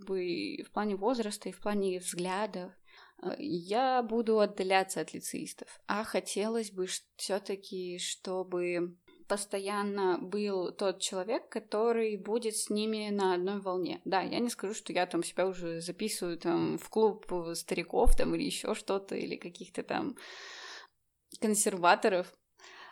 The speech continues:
но, м, новый взгляд,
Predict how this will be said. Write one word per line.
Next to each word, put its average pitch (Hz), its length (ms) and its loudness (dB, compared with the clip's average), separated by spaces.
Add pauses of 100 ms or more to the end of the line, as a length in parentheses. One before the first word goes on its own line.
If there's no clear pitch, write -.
(180)
но, 208 720 2 (720)
м, 202 640 -2 (720)
новый 240 300 2
взгляд, 302 360 2